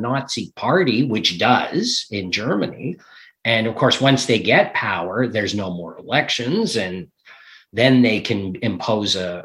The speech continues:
a gradually a totalitarian dictatorship on Germany. Uh, I mean, but again, I, I, I, I just, I, I hate to keep repeating myself, but I would go back to context. I think context matters.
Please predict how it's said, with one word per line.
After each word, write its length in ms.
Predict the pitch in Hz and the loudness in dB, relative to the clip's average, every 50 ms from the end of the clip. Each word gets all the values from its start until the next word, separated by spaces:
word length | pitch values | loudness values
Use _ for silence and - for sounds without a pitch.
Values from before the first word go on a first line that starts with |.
| - _ - | -14 _ -12
a 100 | 104 95 | -12 -12
gradually 720 | 87 85 101 104 110 110 113 127 120 113 110 101 101 101 | -10 -8 -4 -2 0 2 2 2 2 0 -2 -4 -4 -4
a 60 | 95 95 | -6 -6
totalitarian 1040 | - 104 92 - - - 104 98 101 95 87 - - 98 98 101 98 95 90 90 | -6 -8 -8 -6 -6 -4 -4 -2 -4 -4 -6 -6 -8 -6 -6 -6 -6 -6 -6 -8
dictatorship 840 | 85 92 - _ - - - 113 143 - 165 - - - - 87 - 92 | -8 -10 -12 _ -12 -6 -2 -2 0 2 0 0 0 -2 -4 -4 -4 -4
on 160 | 92 90 85 | -4 -4 -4
Germany. 500 | - - - - - - 143 - - - | -6 -8 -10 -10 -8 -4 0 0 2 2
Uh, 220 | - - - - - - - - - - - - - - - | 0 0 0 -2 -4 -6 -12 -20 -18 -16 -14 -14 -12 -6 -4
I 40 | 131 | -2
mean, 300 | 127 127 135 127 123 - - - - - - _ | 0 0 0 -2 -4 -8 -16 -20 -20 -20 -10 _
but 100 | - 160 | 0 0
again, 280 | 170 160 175 285 294 233 | 2 2 2 2 2 4
I, 380 | 139 127 139 131 127 127 123 - _ - | 4 2 2 0 -2 -4 -6 -6 _ -4
I, 120 | 139 139 135 - 170 165 | 0 0 0 0 2 0
I, 180 | 156 151 - - | 0 2 2 2
I 40 | 170 | 2
just, 260 | 151 190 214 202 - | 2 2 2 0 2
I, 320 | 151 151 139 127 151 156 - | 0 0 0 0 -2 -4 -2
I 140 | - 135 127 123 | 0 0 0 0
hate 260 | 123 170 208 196 - | 2 0 0 0 -2
to 100 | - 135 - | -6 -4 -2
keep 180 | 160 147 - - | -2 -2 0 -2
repeating 360 | - - - 151 151 139 117 | -4 -2 0 2 2 2 2
myself, 280 | 95 90 - 101 92 | 2 0 -2 -2 -2
but 80 | 90 110 | 0 2
I 80 | 113 117 | 2 2
would 140 | 110 104 | 2 0
go 160 | 104 131 139 131 | 0 0 0 0
back 320 | 120 117 117 110 - - | 0 0 0 0 -2 -4
to 120 | - - - _ | -8 -14 -10 _
context. 840 | - - - 156 151 151 143 127 - - - - - - - - - - | -6 -2 2 4 4 4 4 2 -2 -4 -6 -10 -10 -10 -10 -10 -8 -8
I 100 | 113 110 | -8 -6
think 280 | - - 143 156 156 - | -4 -2 -2 -2 -2 -2
context 600 | - 143 143 139 123 - 131 123 123 - - - | 0 0 2 2 2 2 2 0 0 -2 -2 2
matters. 580 | 123 127 131 131 135 123 - - - - - | 4 4 6 4 4 2 -2 -6 -8 -12 -16